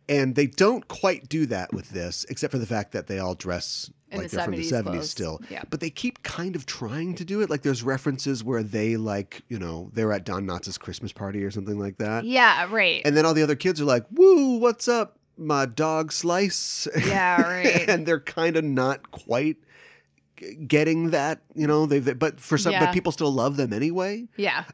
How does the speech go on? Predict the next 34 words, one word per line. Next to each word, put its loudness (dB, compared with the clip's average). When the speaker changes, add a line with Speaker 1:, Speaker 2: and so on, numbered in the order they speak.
Speaker 1:
It, -2
to 6
go 4
full 6
on 2
that, -2
it -4
would -10
be, -2
we'd -2
start 2
off 2
and, -6
like, -6
Fred's -6
got -6
a -10
gut -6
and -8
they're -4
all 0
like, -6
you -6
know, -10
"Oh 0
boy, -4
the -10
Mystery -4
Incorporated -6
team, -2
yeah, 0
I 0
remember -4
them." -10